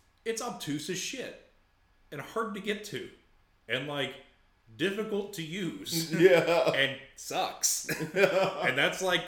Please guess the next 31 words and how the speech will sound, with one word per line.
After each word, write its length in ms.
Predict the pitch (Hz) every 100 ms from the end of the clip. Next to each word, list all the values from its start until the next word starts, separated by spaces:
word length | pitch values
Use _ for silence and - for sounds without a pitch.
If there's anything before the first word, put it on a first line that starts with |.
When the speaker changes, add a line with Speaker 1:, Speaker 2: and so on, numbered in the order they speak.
| - - - 123
Speaker 1:
the 220 | 135 151 131
big 260 | 160 160 -
selling 420 | 156 180 143 120
point. 300 | 110 98 -
<laughs> 100 | - 160 139 180 - 208
Speaker 2:
I've 220 | 147 156
had 340 | 160 143 123 120
one 120 | 127
of 60 |
my 100 | 117
friends 340 | 110 123 117 113
try 140 | 117 107
to 60 |
tell 120 | 117
me 140 | 107 104
shit 180 | 117 107
like, 180 | 104 104
"Well, 200 | 110 110
Baldur's 380 | 123 143 135
Gate 220 | 123 113 117
three 200 | 123 120
would 180 | 104 85 90
really, 460 | 113 113 107 95 - - - - _ _ _ _ - 87 92
like, 320 | - 95 87 76 - _ _ _ -
benefit 420 | 117 113 110 92
from, 220 | - 98
like, 160 | 95 95
a, 320 | 95 82 -
like, 160 | 98 95
a 80 | 92
quick 260 | - 107